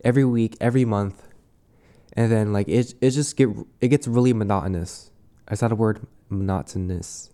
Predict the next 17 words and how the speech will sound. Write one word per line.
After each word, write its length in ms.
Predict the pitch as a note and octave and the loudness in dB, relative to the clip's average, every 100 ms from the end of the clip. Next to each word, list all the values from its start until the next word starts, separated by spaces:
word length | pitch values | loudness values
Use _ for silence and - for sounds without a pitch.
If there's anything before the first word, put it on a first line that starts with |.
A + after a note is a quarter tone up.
| _ _ _ _ _ _ _ _ _ _ - | _ _ _ _ _ _ _ _ _ _ 2
I 100 | C#3+ | 4
don't 80 | |
know, 140 | C#3 B2+ | 4 4
but 220 | B2+ - | 2 -2
I, 100 | F#2+ - | -4 -2
I 120 | A#2+ | -2
don't 140 | A2+ | 0
know 80 | G2+ | -2
if 80 | F2+ | -4
that's 80 | F2+ | -4
a 40 | |
word, 220 | F2 F2+ | -6 -4
but 260 | F#2+ F#2 - - - - - | -4 -6 -8 -18 -20 -12 -2
it 80 | C3+ | 0
gets 220 | D#3 C3 | 0 0
really, 420 | B2+ C3+ C3+ C3+ | 2 2 2 2
like, 400 | B2+ G#2+ G#2 - | 0 0 -4 -8